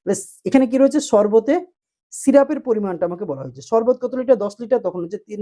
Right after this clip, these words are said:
লিটার তোমাকে সিরাপ দিতে হচ্ছে। ধরো শরবতে তোমাকে চিনির পরিমাণ বলা হয়েছে, সিরাপের জায়গায় তুমি চিনি কল্পনা করো। অর্থাৎ দশ লিটার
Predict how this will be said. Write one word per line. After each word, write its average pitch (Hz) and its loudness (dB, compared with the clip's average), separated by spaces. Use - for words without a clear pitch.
লিটার 208 -6
তোমাকে 196 -6
সিরাপ 139 -4
দিতে 120 -8
হচ্ছে। 180 -4
ধরো 277 4
শরবতে 214 0
তোমাকে 254 -4
চিনির 262 2
পরিমাণ 117 -8
বলা - -18
হয়েছে, - -14
সিরাপের 214 2
জায়গায় 240 6
তুমি 285 -2
চিনি 247 4
কল্পনা 120 -10
করো। - -14
অর্থাৎ 262 2
দশ 175 4
লিটার 254 2